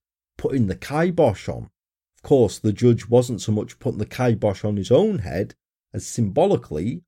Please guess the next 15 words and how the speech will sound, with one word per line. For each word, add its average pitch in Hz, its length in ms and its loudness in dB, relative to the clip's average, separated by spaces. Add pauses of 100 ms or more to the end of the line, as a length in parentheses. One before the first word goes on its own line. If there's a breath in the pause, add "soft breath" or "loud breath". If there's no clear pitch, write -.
(120)
on 110 140 -2
the 117 80 0
condemned 98 580 -2
man's. 117 560 -6 (720)
Now, 202 200 0
since - 360 -4
the - 140 0
permanent 202 680 4
abolition 170 600 0
of 95 120 -4 (140)
capital 143 400 -2
punishment 127 680 -4
in 92 140 -2
nineteen 117 440 2
sixty-nine, 127 840 -4